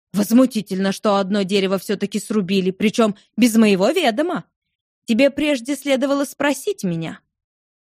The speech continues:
"Девочка моя, не могу же я спрашивать твоего разрешения всякий раз,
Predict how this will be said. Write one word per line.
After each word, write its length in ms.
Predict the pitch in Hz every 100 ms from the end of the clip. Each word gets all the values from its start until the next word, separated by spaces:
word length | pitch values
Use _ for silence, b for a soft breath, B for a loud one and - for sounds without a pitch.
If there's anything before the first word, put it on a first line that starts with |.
| _ 165
"Девочка 680 | 180 202 165 160 - -
моя, 320 | 165 165 - - _ _ -
не 120 | 214
могу 280 | 208 180 190
же 120 | 202
я 120 | 208
спрашивать 640 | 214 220 202 196 208 202
твоего 320 | 202 202 190 196
разрешения 680 | 185 190 185 202 196 202
всякий 380 | - 185 - 180
раз, 300 | 170 202 -